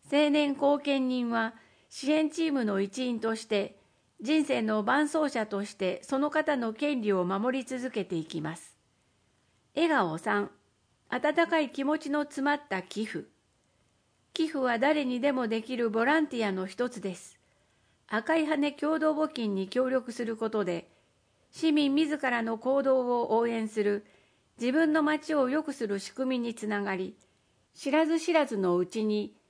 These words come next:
街に暮らす人々の笑顔を作る一助になっています。課題解決に向けての具体的な活動は、今後三回シリーズで紹介します。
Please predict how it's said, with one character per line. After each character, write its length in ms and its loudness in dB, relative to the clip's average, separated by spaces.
街 280 2
に 160 4
暮 180 -2
ら 80 0
す 160 -4
人 200 -2
々 280 0
の 340 0
笑 120 4
顔 260 2
を 140 2
作 260 -6
る 280 2
一 260 -4
助 160 2
に 140 2
な 120 0
っ 60 -4
て 160 -4
い 160 2
ま 140 2
す。 340 -16
課 160 -2
題 240 2
解 240 0
決 240 -4
に 160 0
向 120 -2
け 160 -2
て 140 -2
の 200 -2
具 180 -4
体 240 2
的 240 -6
な 160 -2
活 260 -8
動 220 2
は、 260 -2
今 280 0
後 280 0
三 280 0
回 220 0
シ 140 -6
リ 160 0
ー 60 -8
ズ 80 -6
で 80 0
紹 260 -2
介 240 0
し 140 -6
ま 160 -4
す。 200 -18